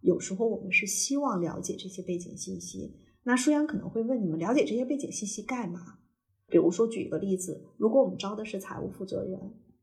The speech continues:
如果他先生是在国企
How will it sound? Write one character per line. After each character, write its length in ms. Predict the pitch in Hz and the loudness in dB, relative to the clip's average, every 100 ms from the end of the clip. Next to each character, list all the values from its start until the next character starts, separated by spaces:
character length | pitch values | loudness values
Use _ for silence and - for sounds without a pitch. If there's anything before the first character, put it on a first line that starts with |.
| _ _ _ _ _ _ _ | _ _ _ _ _ _ _
如 220 | 202 254 | 6 8
果 100 | - | 6
他 200 | - 202 | 2 -2
先 280 | - 226 240 | 0 0 -2
生 280 | - 185 | -6 -6
是 200 | 190 - | -4 -2
在 220 | 180 185 175 | -2 -2 -2
国 240 | 165 190 | -2 -2
企 260 | 185 - | 0 -2